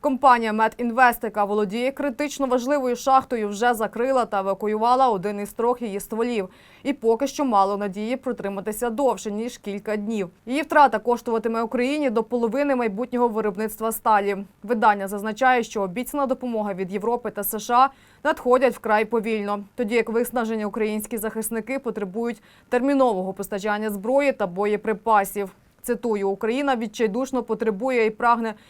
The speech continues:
закінчення війни, але для цього президент Володимир Зеленський має мати сильну сторону та за столом переговорів. Зараз у Росії немає стимулів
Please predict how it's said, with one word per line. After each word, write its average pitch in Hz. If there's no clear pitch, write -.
закінчення 214
війни, 196
але 208
для 220
цього 269
президент 185
Володимир 247
Зеленський 233
має 190
мати 196
сильну 247
сторону 254
та 254
за 254
столом 226
переговорів. 190
Зараз 214
у 196
Росії 254
немає 190
стимулів 214